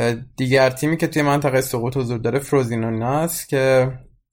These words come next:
تو رده یکی مونده به آخرن. اونا هم امروز با اینتر بازی داشتن و سه یک شکست خوردن. اینتر بعد از برگشتن ایکاردی حالا یه ذره آرامش رو بیشتر می‌بینه توی اردوی تیمش.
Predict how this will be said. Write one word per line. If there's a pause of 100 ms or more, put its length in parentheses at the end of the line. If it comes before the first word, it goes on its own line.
(160)
تو
رده
یکی
مونده
به
آخرن.
اونا
هم
امروز
با
اینتر
بازی
داشتن (920)
و (120)
سه
یک
شکست
خوردن.
اینتر
بعد
از
برگشتن
ایکاردی
حالا
یه
ذره (640)
آرامش
رو
بیشتر
می‌بینه
توی
اردوی
تیمش.